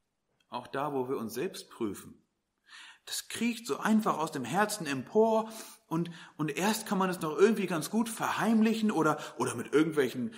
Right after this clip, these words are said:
fadenscheinigen Argumenten rechtfertigen. Doch dann verzehrt es eine Person, wie hier bei dem König Saul.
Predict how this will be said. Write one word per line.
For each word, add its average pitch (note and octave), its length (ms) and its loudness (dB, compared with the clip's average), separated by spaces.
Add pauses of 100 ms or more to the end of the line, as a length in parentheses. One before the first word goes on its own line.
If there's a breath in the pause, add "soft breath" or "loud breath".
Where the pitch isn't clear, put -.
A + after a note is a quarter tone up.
fadenscheinigen D3+ 880 0
Argumenten C3 600 2
rechtfertigen. G#2+ 880 -2 (1900)
Doch - 160 -14
dann A#2 260 -8
verzehrt - 720 -8
es - 120 -16
eine F#2 220 -16
Person, E2+ 520 -14
wie F#2+ 100 -14
hier F#2+ 360 -10 (480 soft breath)
bei F#2+ 360 -10 (180)
dem G2 140 -14
König F#2 360 -12
Saul. D#2+ 320 -16